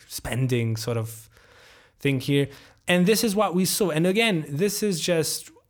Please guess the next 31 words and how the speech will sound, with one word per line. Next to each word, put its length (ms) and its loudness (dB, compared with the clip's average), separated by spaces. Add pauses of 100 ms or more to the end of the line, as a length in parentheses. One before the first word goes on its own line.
(100)
ov-, 400 -2 (760)
I 200 2
know 440 0
because 220 0
I, 80 -2 (140)
I, 360 -2 (320)
I 140 -2
was, 340 -4
um, 480 -4 (680)
I 60 0
was 160 0
in 60 0
the 100 0
office 320 -2
just 240 -6
a 180 2
few 220 -2
hours 300 2
ago, 260 0 (300)
and 120 2
I 140 2
know 440 2
that 400 -2 (220)
in 220 -2
the 220 0
next 380 -2
few 280 0
days, 480 2 (320)
you'll 280 4
see 560 0
more 680 0